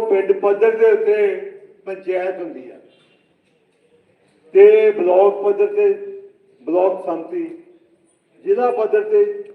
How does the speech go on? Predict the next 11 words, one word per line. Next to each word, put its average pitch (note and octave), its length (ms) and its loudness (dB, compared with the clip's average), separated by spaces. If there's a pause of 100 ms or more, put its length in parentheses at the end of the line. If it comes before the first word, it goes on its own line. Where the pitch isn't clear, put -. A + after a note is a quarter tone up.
(640)
ਜ਼ਿਲ੍ਹਾ A3+ 240 2
ਪਰਿਸ਼ਦ। - 380 -8 (1900)
ਜ਼ਿਲ੍ਹਾ C#4 280 -4
ਪਰਿਸ਼ਦ A#3+ 460 -2
'ਚ B3 280 -12
ਸਾਰੇ F#3+ 340 4 (220)
ਪੈਸੇ F#3+ 440 -4
ਜੋ F3+ 260 -2 (160)
ਫੰਡ E3+ 240 -10 (120)
ਗੌਰਮੈਂਟ D#3+ 480 -10
ਰਿਲੀਜ਼ D#3 400 -12